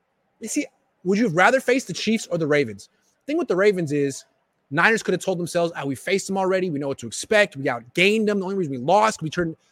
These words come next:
the ball over so many times." They could be confident against the Ravens for that reason. Can they be confident against the, the Chiefs? I mean, the Niners should be confident against any team. They're great, but they haven't beaten the Chiefs.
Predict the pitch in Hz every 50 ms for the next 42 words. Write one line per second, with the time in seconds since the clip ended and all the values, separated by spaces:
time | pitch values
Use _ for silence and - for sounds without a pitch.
0 | _ _ - 120 156 208 226 233 233 226 - 185 160 143 120 - - 208 214 233
1 | 233 233 247 - - _ _ _ _ _ _ _ _ _ _ _ _ _ _ _
2 | _ _ _ _ _ _ _ _ _ - 160 226 - 254 196 208 - - 214 247
3 | 240 - 202 175 151 143 127 - 139 135 127 120 104 104 98 - - _ _ -
4 | - 190 208 180 165 160 156 139 113 101 101 - _ _ _ _ _ _ - 190
5 | 196 233 247 247 277 - 240 262 262 247 254 247 247 240 226 - 214 190 190 -
6 | 180 165 _ _ _ _ _ _ _ _ _ _ _ _ _ _ _ _ - 175
7 | 151 - - 214 254 277 - - - - _ _ _ _ _ _ _ - 403 415
8 | 370 311 294 311 320 302 302 277 277 - 269 285 277 277 254 226 359 - - 196
9 | 220 226 - - 180 202 208 202 185 131 170 202 196 180 - 147 160 170 156 -
10 | _ _ _ _ _ _ _ _ _ _ _ _ _ _ _ _ _ _ _ _
11 | _ _ _ _ _ _ _ _ _ _ _ _ _ _ _ _ - 208 240 254
12 | 208 185 269 285 254 170 - - 98 95 - - -